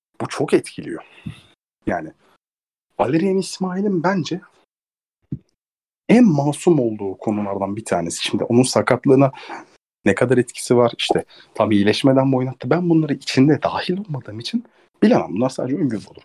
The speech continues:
Ama şu cümle doğru bir cümle. Oyunun en önemli parçası, takımın en önemli üreticisi, en önemli aklı, en önemli yeteneği ve en güvenilir parçası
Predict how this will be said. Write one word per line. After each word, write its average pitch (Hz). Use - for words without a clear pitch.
Ama 190
şu -
cümle 196
doğru 156
bir 113
cümle. 76
Oyunun 226
en 233
önemli 101
parçası, -
takımın 196
en 185
önemli 131
üreticisi, 165
en 226
önemli 107
aklı, -
en 214
önemli 101
yeteneği 160
ve 143
en 208
güvenilir 127
parçası -